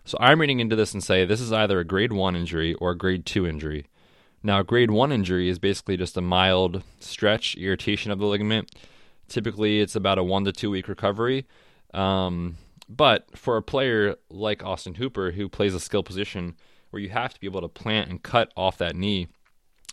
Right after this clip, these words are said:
it is going to be, uh, at least a one-game absence for Austin Hooper, no doubt about it.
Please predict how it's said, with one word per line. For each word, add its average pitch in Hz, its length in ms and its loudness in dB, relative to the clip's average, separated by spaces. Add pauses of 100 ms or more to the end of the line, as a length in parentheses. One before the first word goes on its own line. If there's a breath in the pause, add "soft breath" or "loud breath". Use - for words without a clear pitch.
it 117 160 -8
is 127 180 -4
going 98 220 -4
to 92 80 -6
be, 87 300 -4 (400 soft breath)
uh, 90 200 0
at 107 160 0
least 123 280 2
a 104 40 2
one-game 95 400 2
absence 85 440 -2
for 85 120 -6
Austin 85 280 -6
Hooper, 87 320 -4
no 90 160 0
doubt 90 180 2
about 87 300 0
it. 80 140 -6